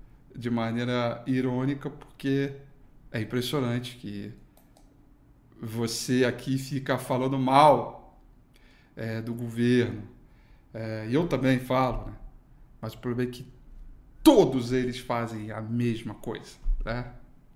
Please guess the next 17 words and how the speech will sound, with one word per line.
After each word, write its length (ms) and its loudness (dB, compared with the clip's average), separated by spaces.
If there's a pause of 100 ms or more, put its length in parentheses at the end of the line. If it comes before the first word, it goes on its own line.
(140)
Todos, 460 2
né? 100 -14 (800)
E 60 -10
no 100 -8
final 300 -4
das 180 -6
contas 380 -8
é 40 -2
o 120 -4
Congresso 640 -8
ali, 260 -14 (220)
né? 180 -10 (680)
É 80 -8
o 80 -6
conclave. 880 -8
Eu 80 -10
já, 320 -6